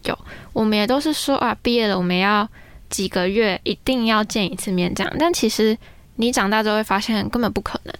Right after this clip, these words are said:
有时候要么少一个，要么只有你自己可以之类的，变成说有时候会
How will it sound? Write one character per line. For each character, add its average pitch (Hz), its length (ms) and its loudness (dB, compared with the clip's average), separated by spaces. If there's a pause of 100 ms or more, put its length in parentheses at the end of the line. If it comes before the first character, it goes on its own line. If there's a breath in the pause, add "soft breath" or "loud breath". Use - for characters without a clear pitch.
(680 loud breath)
有 240 160 2
时 247 160 0
候 320 320 2
要 269 160 -2
么 208 160 2
少 339 240 -4
一 - 160 -4
个， - 200 -2 (500 loud breath)
要 208 160 -2
么 180 360 -2 (140)
只 208 100 -2
有 226 120 2
你 247 120 -2
自 262 160 0
己 220 180 -4
可 185 260 0
以 220 240 -2
之 196 180 0
类 196 240 0
的， - 100 -8 (140)
变 220 160 2
成 185 240 -2
说 190 480 2
有 185 140 0
时 202 160 -2
候 247 240 4
会 214 360 0